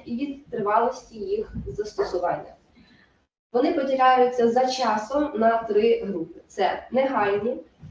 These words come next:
швидкі і відтерміновані. Негайним потрібно всього тридцять хвилин, щоб вони почали діяти. Швидким — від години до сорока восьми годин, а відтермінованим потрібно більше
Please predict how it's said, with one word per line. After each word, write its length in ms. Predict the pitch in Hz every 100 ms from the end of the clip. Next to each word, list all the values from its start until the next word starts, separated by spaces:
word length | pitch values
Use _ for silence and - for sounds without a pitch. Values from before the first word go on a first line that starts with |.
| - -
швидкі 720 | - 233 240 - 220 - - -
і 420 | 247 254 - 190
відтерміновані. 920 | 226 240 - 220 208 202 185 - - - - -
Негайним 680 | 254 277 285 269 285 370 -
потрібно 600 | 240 254 269 247 240 233
всього 280 | - 233 233
тридцять 500 | 240 247 240 202 -
хвилин, 580 | 180 185 233 269 285 -
щоб 220 | - 180
вони 220 | 185 208 226
почали 360 | 180 - 175
діяти. 340 | 170 151 151 - _ _ -
Швидким — 680 | - 269 269 - 196 247 - 208
від 180 | 220 214
години 580 | 185 185 208 262 262 -
до 220 | 196 208
сорока 480 | - 196 196 180 170
восьми 260 | 170 - - -
годин, 280 | - 160 - - -
а 180 | 196 202
відтермінованим 1040 | 233 202 190 185 170 - 254 302 294 302
потрібно 600 | - 202 208 233 208 180
більше 640 | 190 208 226 - 254 247